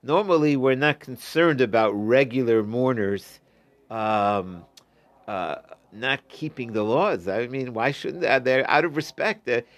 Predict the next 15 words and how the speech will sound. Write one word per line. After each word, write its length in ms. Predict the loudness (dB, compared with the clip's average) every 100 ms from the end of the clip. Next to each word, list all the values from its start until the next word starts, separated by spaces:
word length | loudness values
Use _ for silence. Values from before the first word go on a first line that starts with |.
| _
they, 160 | 2 2
it 100 | 2
used 260 | -2 -4 -4
to 80 | -6
be 300 | -2 -2 -2
even 380 | -4 -4 -2 2
non-religious 720 | 2 2 0 0 0 -2 -6
people 580 | -8 -8 -4 -2 -4 -10 _ _ _
kept 360 | -4 -2 0 0
the 100 | 2
laws 320 | 2 2 0
of 80 | 0
mourning. 360 | 0 0 -2 -16 _ _ _ _ _ _ _ _ _
In 120 | -16 -6
fact, 520 | 2 4 2 -4